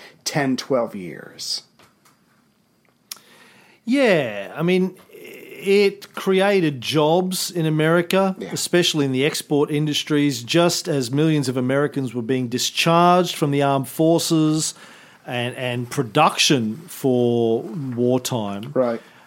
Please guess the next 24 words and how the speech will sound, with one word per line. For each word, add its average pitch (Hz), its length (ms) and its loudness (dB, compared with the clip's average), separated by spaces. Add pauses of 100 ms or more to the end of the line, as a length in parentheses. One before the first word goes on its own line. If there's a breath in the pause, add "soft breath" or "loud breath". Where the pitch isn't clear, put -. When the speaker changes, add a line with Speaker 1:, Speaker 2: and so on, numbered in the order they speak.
(200 loud breath)
Speaker 2:
Uh, 135 680 2
and 139 140 -2
we're 127 80 -2
gonna 147 120 4
be 139 100 4
looking 143 220 0
for 131 140 -4
jobs. 135 420 2
For - 140 -2
the 147 80 0
first - 460 0
time 240 240 2
in 190 60 4
its - 160 -2
history, - 420 -2 (600)
the 139 80 0
United 170 380 4
States 156 360 2
didn't 170 380 0
suffer 170 500 0
from 135 220 -2
a 127 40 -2
severe 139 600 0
recession 131 880 -2